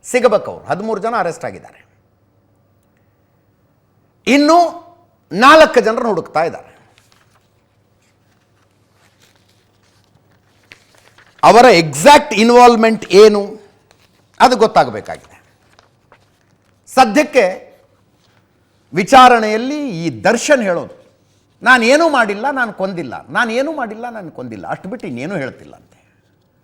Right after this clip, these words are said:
ಉಳಿದವ್ರು ತಮ್ಮ ತಮ್ಮ ಇನ್ವಾಲ್ವ್‌ಮೆಂಟನ್ನು ಹೇಳಿದ್ದಾರೆ. ಸ್ವ ಇಚ್ಛಾ ಹೇಳಿಕೆ ಅಂತಾರೆ ಅದಕ್ಕೆ, ಕನ್ಫೆಷನ್ ಸ್ಟೇಟ್ಮೆಂಟು. ಅದಕ್ಕೆ ಕೋರ್ಟ್‌ನಲ್ಲೇನು ಎವಿಡೆನ್ಷಿಯಲ್ ವ್ಯಾಲ್ಯೂ ಇರೋದಿಲ್ಲ. ಒನ್ ಸಿಕ್ಸ್ಟಿ ಫೋರ್ ಸ್ಟೇಟ್ಮೆಂಟ್ ಮಾಡಿಸ್ತಾರ?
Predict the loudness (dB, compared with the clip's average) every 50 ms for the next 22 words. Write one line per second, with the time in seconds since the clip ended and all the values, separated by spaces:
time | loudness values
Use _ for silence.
0 | _ _ _ _ _ _ _ _ _ _ _ _ _ _ _ _ _ _ _ _
1 | _ _ -2 0 2 6 6 6 6 6 2 0 0 -2 -4 -4 -4 -6 -4 -4
2 | -4 -4 -6 -8 -12 -12 -12 -10 -10 -10 -10 -10 -14 -18 -20 _ _ _ _ _
3 | _ _ _ _ _ _ _ _ _ _ _ _ _ _ _ _ _ _ _ _
4 | _ _ _ _ _ _ _ _ _ _ _ _ _ _ _ -10 -2 0 2 2
5 | 2 -2 -6 -10 -8 -4 -4 -4 -4 -4 -8 -12 -14 -14 -14 -16 -16 -16 -16 -20
6 | -20 -20 _ _ _ _ _ _ _ _ _ _ _ _ _ _ _ _ _ _
7 | _ -10 -10 -10 -10 -12 -14 -12 -14 -16 -16 -18 -20 -18 -18 -18 -18 -20 -20 -20
8 | -20 _ _ _ _ _ _ _ _ _ _ _ _ _ _ _ _ _ -8 -8
9 | -8 -6 -6 -8 -10 -8 -8 -8 -6 -6 -8 -8 -10 -10 -8 -8 -10 -10 -10 -10
10 | -8 -8 -8 -8 -8 -12 -14 -14 -14 -12 -14 -14 -14 -14 -14 -16 -14 -14 -14 -14
11 | -14 -18 -20 -20 -20 _ _ _ _ _ _ _ _ _ _ _ _ _ _ _
12 | _ _ _ _ _ _ _ _ _ _ _ _ -10 -6 -6 -6 -4 -6 -10 -14
13 | -14 -12 -12 -12 -10 -12 -14 -14 -14 -14 -14 -14 -12 -14 -16 -14 -16 -16 -16 -16
14 | -16 -18 _ -20 -20